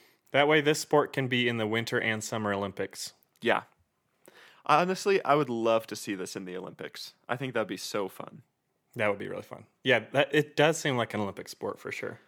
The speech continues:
Speaker 2: It, it
Speaker 1: Maybe
Speaker 2: would
Speaker 1: one
Speaker 2: be
Speaker 1: day.
Speaker 2: one that I would be m-, the most likely to go see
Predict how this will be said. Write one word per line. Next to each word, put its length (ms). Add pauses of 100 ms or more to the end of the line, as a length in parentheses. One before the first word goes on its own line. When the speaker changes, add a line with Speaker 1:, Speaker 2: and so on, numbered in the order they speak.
(600)
Speaker 2:
It, 60
it 160
Speaker 1:
Maybe 80
Speaker 2:
would 120
Speaker 1:
one 80
Speaker 2:
be 60
Speaker 1:
day. 140
Speaker 2:
one 500 (160)
that 140
I 120
would 200
be 240 (100)
m-, 240
the 100
most 460
likely 540
to 180
go 260
see 460